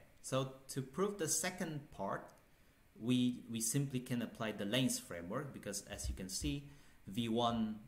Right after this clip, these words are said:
V one is committed, X is committed, S I is committed, and th-, these types of equations are, um, this is kind of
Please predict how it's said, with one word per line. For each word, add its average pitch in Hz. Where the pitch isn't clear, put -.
V 117
one 110
is -
committed, 131
X 120
is 107
committed, 123
S 110
I 98
is 92
committed, 127
and 101
th-, 113
these 110
types 98
of -
equations 98
are, 90
um, 92
this 113
is -
kind 104
of 95